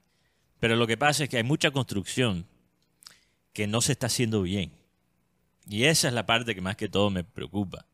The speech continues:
en cuanto a la construcción. Hay mucha construcción que se está haciendo por hacer, sin pensar en las consecuencias.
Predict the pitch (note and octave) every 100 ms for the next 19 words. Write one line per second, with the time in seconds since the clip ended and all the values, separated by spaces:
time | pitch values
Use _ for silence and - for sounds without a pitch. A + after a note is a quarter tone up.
0 | _ - F2+ F2+ E2+ D#2+ D#2+ D#2 - -
1 | - F2+ - _ _ _ - G#2+ C#3+ G3+
2 | E3 D3 A#2+ G2+ - D#3 - - G#2 -
3 | C3+ - D#3 D#3 C3+ - G3 - - C3+
4 | - - _ _ _ _ _ - B2 A2
5 | G#2+ G2 - A#2+ C#3+ C3+ - G#2+ - -
6 | A#2 C#3+ D3 -